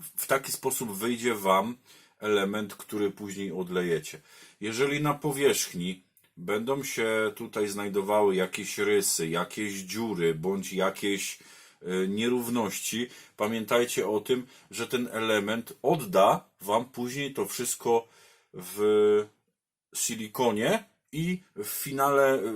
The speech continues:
w finalnym produkcie, to znaczy się w waszej jakiejś tam ozdobie. Mam tutaj moją płytkę wzorcową, którą będę wykorzystywał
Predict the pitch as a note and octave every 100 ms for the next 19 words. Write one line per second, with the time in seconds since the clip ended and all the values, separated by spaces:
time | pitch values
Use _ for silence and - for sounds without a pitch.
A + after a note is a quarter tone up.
0 | G#2+ - - - C3 C3 C#3 C3+ C3+ C3
1 | B2+ D3 C#3+ - B2+ A#2+ - - - B2+
2 | B2 A#2+ B2 A2 - A#2 - _ G2 G#2
3 | G2+ G#2+ A2 - G2 F#2+ - _ G#2 G#2
4 | - F#2+ G2 F2+ F#2 F2 F#2 E2+ D2 -
5 | - - _ _ _ A#2 C#3+ D3 C#3+ B2+
6 | A#2+ A2+ G#2+ - C#3+ D3 - E2 E2 _
7 | E2+ F#2 B2 A#2+ - G2+ E2+ F2 A2 -
8 | _ - - G#2+ G#2 A2+ A#2 A2 G2+ G2+
9 | G2 F#2+ - A#2 G2 F#2+ F2+